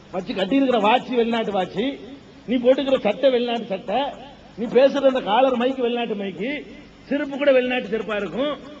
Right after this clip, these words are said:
குடிக்கிற சோடா வெளிநாட்டு சோடாவா இருக்கும், எல்லாம் வெளிநாட்டு. இது பாக்கெட்ல வச்சுக்கிற பார்க்கர் பேனா வச்சிருப்பான், இங்க உள்ள ரைட்டர் பேனா வச்சிருக்க மாட்டான், பாக்கெட்ல பார்க்கர் பேனா குத்திக்கிட்டு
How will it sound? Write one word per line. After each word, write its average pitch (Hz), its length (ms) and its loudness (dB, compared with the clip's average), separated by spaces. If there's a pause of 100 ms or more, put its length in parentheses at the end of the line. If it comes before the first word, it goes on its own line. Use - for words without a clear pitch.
(160)
குடிக்கிற 269 340 4
சோடா 269 380 6
வெளிநாட்டு 247 400 -2
சோடாவா 214 300 0
இருக்கும், 190 360 -2 (500)
எல்லாம் 302 400 2
வெளிநாட்டு. 285 340 2
இது 262 160 2 (100)
பாக்கெட்ல 247 320 0
வச்சுக்கிற 233 220 -2
பார்க்கர் 226 380 0
பேனா 220 160 -2
வச்சிருப்பான், 185 400 -8 (500)
இங்க 269 200 -2
உள்ள 269 160 4
ரைட்டர் 254 320 2
பேனா 240 160 0
வச்சிருக்க 214 260 -4
மாட்டான், 196 320 -6 (320)
பாக்கெட்ல 247 360 2
பார்க்கர் 226 340 2
பேனா 214 160 -2
குத்திக்கிட்டு 202 460 -4